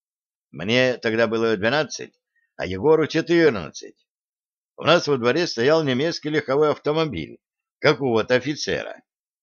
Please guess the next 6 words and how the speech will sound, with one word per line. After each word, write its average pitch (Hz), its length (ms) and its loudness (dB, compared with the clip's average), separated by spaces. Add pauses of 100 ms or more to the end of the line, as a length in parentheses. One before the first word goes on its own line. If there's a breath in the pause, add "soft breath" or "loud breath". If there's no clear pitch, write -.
(120)
и 131 80 -6
Егор 113 640 0
предложил 104 520 -2
потихоньку 156 640 0
сливать 131 420 0
бензин 113 600 -8